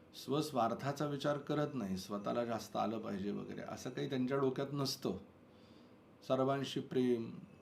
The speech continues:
आपुलकी, सर्वांशी सारखं वागणे, मग जवळचा नातेवाईक असेल तरीही तसंच आणि आजूबाजूचा कोणी व्यक्ती असेल तरीही तसं. या लोकांना निसं-, निसंदिग्धपणा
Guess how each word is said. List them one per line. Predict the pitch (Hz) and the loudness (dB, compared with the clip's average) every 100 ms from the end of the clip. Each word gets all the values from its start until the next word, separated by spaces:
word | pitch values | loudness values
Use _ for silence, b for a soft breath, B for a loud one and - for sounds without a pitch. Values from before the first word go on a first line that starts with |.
| - - - - - | -20 -20 -20 -20 -6
आपुलकी, | 113 107 135 127 127 113 | -4 0 0 0 0 -2
सर्वांशी | 110 117 117 127 127 139 | -2 -4 0 0 0 -2
सारखं | 135 117 104 147 | -2 -2 -2 -2
वागणे, | 135 113 110 104 - - - - B B B B - | 0 0 -2 -6 -8 -16 -20 -20 B B B B -6
मग | 127 | -2
जवळचा | 123 123 135 139 147 | 0 2 2 2 0
नातेवाईक | 131 107 131 143 143 | 0 0 0 0 0
असेल | 135 117 147 147 - | -2 -2 -2 -2 -2
तरीही | 131 135 151 147 | 0 2 2 0
तसंच | 131 156 - - - - - - - - - - - | 2 2 2 -2 -10 -20 -20 -20 -20 -20 -20 -20 -8
आणि | 120 | -2
आजूबाजूचा | 120 110 139 131 127 131 | 0 0 0 0 -2 -4
कोणी | 127 131 | -2 0
व्यक्ती | 120 117 127 | 0 -2 -2
असेल | 113 - 120 117 | -2 -2 -6 -6
तरीही | 104 104 - - | -4 -4 -6 -8
तसं. | - - - - B B B B - - - - - - - - - 113 | -8 -10 -12 -16 B B B B -20 -20 -20 -20 -20 -20 -20 -20 -10 2
या | 127 | 4
लोकांना | 135 131 151 160 151 110 - - - - - - B B B B B - - | 6 6 6 6 4 2 -2 -14 -20 -20 -20 -20 B B B B B -20 -6
निसं-, | 135 147 143 151 139 90 | -4 -2 0 -2 -2 -4
निसंदिग्धपणा | 117 139 143 131 139 143 147 127 131 131 127 | -2 -2 0 -2 0 0 0 -2 0 0 0